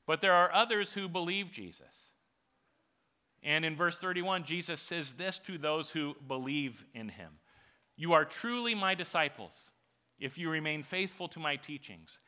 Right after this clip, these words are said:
and you will know the truth, and the truth will set you free." The truth will set you free. Let's all say that.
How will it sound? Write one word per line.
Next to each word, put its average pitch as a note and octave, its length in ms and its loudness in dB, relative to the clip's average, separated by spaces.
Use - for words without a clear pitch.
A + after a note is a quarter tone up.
and C3 200 -6
you E3 100 -4
will D#3 100 -2
know F#3 200 0
the G#3+ 100 -4
truth, C3+ 640 -8
and B2+ 180 -4
the C3+ 80 -2
truth G3+ 380 -8
will D3+ 80 -8
set C3+ 240 -4
you B2+ 100 -8
free." G2+ 340 -14
The B2 80 -4
truth - 640 -10
will C#3 140 -8
set D3 240 -4
you D#3 100 -10
free. A#2 260 -6
Let's A#2 200 -6
all D3+ 160 -2
say A#2+ 160 -10
that. D#2 300 -14